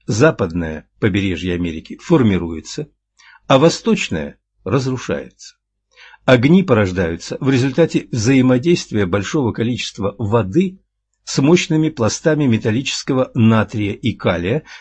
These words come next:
к которым она проложила себе путь. Одна и та же энергия может как созидать, так и разрушать. На западном побережье быстро формируется суша, океан изо дня в день выбрасывает на побережье тонны песка,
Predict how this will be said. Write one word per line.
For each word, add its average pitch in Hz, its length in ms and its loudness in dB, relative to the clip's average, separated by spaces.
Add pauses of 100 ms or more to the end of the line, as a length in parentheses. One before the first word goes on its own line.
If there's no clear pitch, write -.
к - 120 -14
которым 151 540 4
она 165 180 0
проложила 104 600 -2
себе 98 360 -6
путь. - 520 -8 (640)
Одна 120 460 4
и 180 100 4
та 175 220 4
же 156 160 0
энергия 135 360 -2
может 98 280 -2
как 165 220 2
созидать, 87 640 -6 (200)
так 98 220 -2
и 110 40 0
разрушать. 113 640 -6 (840)
На 120 140 6
западном 156 460 2
побережье 156 540 2
быстро 104 440 0
формируется 95 680 -4
суша, 156 500 -4 (420)
океан 165 500 6
изо 110 200 2
дня 101 220 0
в 90 40 -4
день 92 200 -2
выбрасывает 92 580 -4
на 98 100 -6
побережье 92 540 -2
тонны 110 440 2
песка, - 500 -6